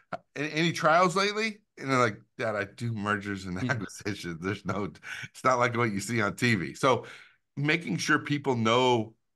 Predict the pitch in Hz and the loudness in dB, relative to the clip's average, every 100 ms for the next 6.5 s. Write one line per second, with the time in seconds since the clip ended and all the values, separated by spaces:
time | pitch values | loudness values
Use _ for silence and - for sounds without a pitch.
0 | _ 107 123 120 123 104 110 160 135 - | _ -2 0 0 0 4 4 6 4 -4
1 | _ _ 95 101 143 - 110 110 120 127 | _ _ 0 2 0 -2 -6 -4 -4 -4
2 | 117 - 107 110 104 117 123 107 95 90 | -6 -4 0 2 4 2 2 0 0 -2
3 | 87 87 87 78 78 - 107 120 - - | -4 -4 -6 -6 -8 -2 0 0 -4 -18
4 | - - 151 156 156 139 127 107 95 98 | -14 -2 0 2 0 0 0 0 0 0
5 | 90 82 - 87 90 76 73 71 73 - | -2 -4 -8 -4 -4 -6 -8 -8 -10 -12
6 | 87 - 69 - | -10 -8 -8 -12